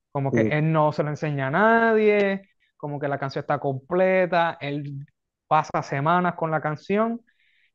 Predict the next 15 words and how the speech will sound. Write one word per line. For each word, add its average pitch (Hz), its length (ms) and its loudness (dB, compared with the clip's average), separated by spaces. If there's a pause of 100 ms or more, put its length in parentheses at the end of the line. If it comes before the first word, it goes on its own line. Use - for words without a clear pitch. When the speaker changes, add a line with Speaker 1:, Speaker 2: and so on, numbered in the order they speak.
(120)
Speaker 1:
y 156 240 0
si 147 640 0 (120)
a 135 220 -2
la 135 140 0
semana 135 500 -4
o 123 40 -6
al 123 100 -6
mes, 131 320 -8
como 127 320 -2
que 127 300 0 (220)
él 139 120 2
dice 143 200 2
como 135 160 0
que, 117 120 0
"Sí, - 200 -6